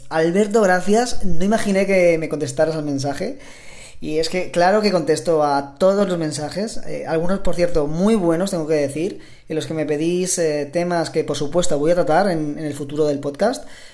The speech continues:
Así que nada, aprovecho para que los que sois más tímidos me escribáis un correo interno y me, y me digáis sobre qué os gustaría tratar, porque al final este podcast también es para vosotros.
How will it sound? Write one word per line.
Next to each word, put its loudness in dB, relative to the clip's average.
Así -6
que 0
nada, 2
aprovecho 2
para 2
que 4
los -6
que -4
sois -2
más -4
tímidos 2
me -4
escribáis 2
un -6
correo 0
interno -4
y -6
me, -4
y -8
me -4
digáis -2
sobre -4
qué -6
os -6
gustaría -6
tratar, -4
porque -16
al -10
final -4
este -4
podcast -6
también -4
es -8
para -6
vosotros. -2